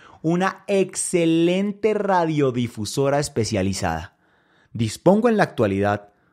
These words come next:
por el sensible fallecimiento de un antiguo cliente afectado por la reforma agraria, de un cuarto de hora que,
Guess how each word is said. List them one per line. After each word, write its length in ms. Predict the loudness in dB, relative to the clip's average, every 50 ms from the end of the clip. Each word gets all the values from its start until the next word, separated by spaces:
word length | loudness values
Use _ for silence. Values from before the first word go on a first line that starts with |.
| _ _ _ _ _ _ _ _
por 140 | -4 -4 -4
el 100 | -4 -4
sensible 520 | -6 -8 -10 -8 -8 -6 -6 -4 -4 -6
fallecimiento 800 | -6 -8 -8 -8 -8 -8 -8 -6 -6 -4 -4 -6 -6 -6 -6 -6
de 80 | -4 -4
un 60 | -4
antiguo 340 | -6 -6 -6 -6 -6 -8 -8
cliente 500 | -8 -6 -6 -6 -6 -6 -8 -12 -12 -14 _ _ _ -12
afectado 520 | -10 -10 -10 -12 -8 -6 -4 -4 -4 -6
por 140 | -6 -8 -8
la 80 | -8
reforma 360 | -8 -8 -8 -8 -8 -6 -6 -6
agraria, 360 | -6 -6 -8 -8 -8 -10 -12 -12 -18 -20 -20 -16 -4
de 180 | 0 2 2
un 220 | 2 2 0 -2 -4
cuarto 760 | -6 -10 -6 0 2 4 6 6 4 2 0 0 2 4 6
de 100 | 6 6
hora 280 | 6 4 4 0 -2
que, 300 | -4 -4 -4 -4 -6 -12